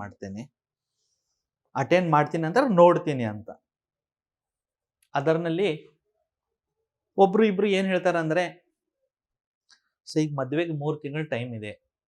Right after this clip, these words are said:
ನಾನ್ ಹಸ್ತಮೈಥುನ ತುಂಬಾ ಜಾಸ್ತಿ ಮಾಡ್ಕೊಂಡಿದ್ದೀನಿ. ಈಗ ನನಗೆ ಏನಂದ್ರೆ, ಈ ನಿಮುರ್ಕಿನಲ್ಲಿ ಸಮಸ್ಯೆ ಆಗ್ತಾ ಇದೆ. ಯಾರ್ ಜೊತೆ, ಯಾವ ಹುಡುಗಿ ಜೊತೆಗೆ ನನ್ಗೆ ಎಂಗೇಜ್‌ಮೆಂಟ್ ಆಗಿದೆ. ಮೊನ್ನೆ ಯಾವುದೋ ನಾವು ಹೊರಗಡೆ ಹೋಗಿದಾಗ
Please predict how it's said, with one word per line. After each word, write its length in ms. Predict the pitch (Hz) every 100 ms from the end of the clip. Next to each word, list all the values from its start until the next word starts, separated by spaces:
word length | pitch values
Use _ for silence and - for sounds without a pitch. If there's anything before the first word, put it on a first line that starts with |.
| _ _ _ _ _ _ _ _ _ _ _ -
ನಾನ್ 260 | 123 120 117
ಹಸ್ತಮೈಥುನ 600 | 113 - 139 139 139 135
ತುಂಬಾ 260 | 135 120 120
ಜಾಸ್ತಿ 300 | 117 113 120
ಮಾಡ್ಕೊಂಡಿದ್ದೀನಿ. 640 | 113 101 107 104 98 95 101 _ _ _ _ _ _ _ _ _ _ _
ಈಗ 280 | 151 175 170 170 156
ನನಗೆ 320 | 151 151 160 151 147
ಏನಂದ್ರೆ, 320 | 147 139 160 175
ಈ 20 | 139
ನಿಮುರ್ಕಿನಲ್ಲಿ 580 | 135 143 139 135 120 151
ಸಮಸ್ಯೆ 400 | 165 160 135 -
ಆಗ್ತಾ 220 | 120 117 117
ಇದೆ. 140 | 123
ಯಾರ್ 280 | 123 131 139 135
ಜೊತೆ, 200 | 135 143
ಯಾವ 180 | 135 131
ಹುಡುಗಿ 240 | 127 120 123
ಜೊತೆಗೆ 320 | 117 120 127
ನನ್ಗೆ 180 | 117 113 110
ಎಂಗೇಜ್‌ಮೆಂಟ್ 520 | 127 139 131 135 123
ಆಗಿದೆ. 400 | 113 110 101 117 156 _ _ _ _ _ _ _ _ _ _ _ -
ಮೊನ್ನೆ 260 | 147 156 165
ಯಾವುದೋ 300 | 143 135 139 135
ನಾವು 140 | 123 117 113 117 _ _ _ _ 120
ಹೊರಗಡೆ 320 | 120 120 127
ಹೋಗಿದಾಗ 520 | 117 113 110 110 110